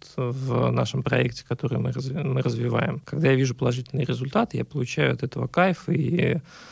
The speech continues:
э, и радость, там, да, и это мотивирует меня работать дальше, там, больше и делать что-то еще.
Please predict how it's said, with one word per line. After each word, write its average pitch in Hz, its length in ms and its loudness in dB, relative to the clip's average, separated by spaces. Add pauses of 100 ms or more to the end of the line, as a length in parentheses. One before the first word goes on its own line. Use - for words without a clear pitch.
(280)
э, - 300 2
и 143 120 4
радость, 120 520 2
там, 147 220 -4
да, 127 180 0
и 127 120 0
это 123 120 -4
мотивирует 131 600 2
меня 120 240 0
работать 117 460 0
дальше, 131 420 0
там, 117 320 -6
больше 131 460 2
и 127 640 -2
делать 117 280 0
что-то - 300 -6
еще. - 360 -6